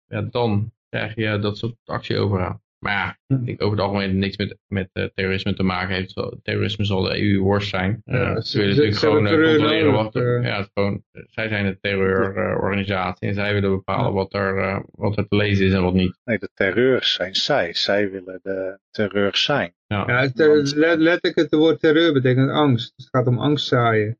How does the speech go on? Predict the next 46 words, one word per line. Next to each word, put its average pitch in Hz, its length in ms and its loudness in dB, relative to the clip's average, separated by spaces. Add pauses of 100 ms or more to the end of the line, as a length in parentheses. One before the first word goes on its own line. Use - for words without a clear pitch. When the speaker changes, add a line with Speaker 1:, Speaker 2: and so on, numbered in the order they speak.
(120)
Speaker 3:
Klopt. - 200 0
Speaker 2:
Nou 139 160 2
ja, 147 140 4
wat 156 200 4
Speaker 3:
Zij 180 120 4
Speaker 2:
is 180 80 4
de - 60 2
Speaker 3:
willen, 120 60 2
zij 120 60 2
willen, 113 360 2
Speaker 2:
klimaatangst? 113 760 0
<laughs> 139 520 -2
Speaker 3:
ja, 120 260 4
precies. - 300 0
Zij 127 200 0
willen 107 400 2 (180)
ons 120 220 2
een 110 100 6
boodschap 110 380 2
van 104 220 -2
angst 120 380 0
geven. - 460 -4 (120)
Speaker 2:
Ja, 147 240 0
hoef 110 180 -4
Speaker 3:
En, 165 180 -2
Speaker 2:
ze 196 160 0
nou 190 260 0
maar 180 140 2
Speaker 3:
eh, 190 80 2
Speaker 2:
aan 226 140 2
te - 100 -10
zetten 165 340 0
en 151 60 2
je 156 100 0
hoort 160 200 2
alleen 165 240 2
maar 170 120 0
angst. 156 420 -2 (240)
<laughs> - 40 -2
Speaker 1:
Ja. 208 100 2
Speaker 3:
Precies. 104 560 -2 (140)
Het - 100 -10
is - 60 -4
heel 117 160 2
makkelijk, 123 500 -2
eh, 117 440 2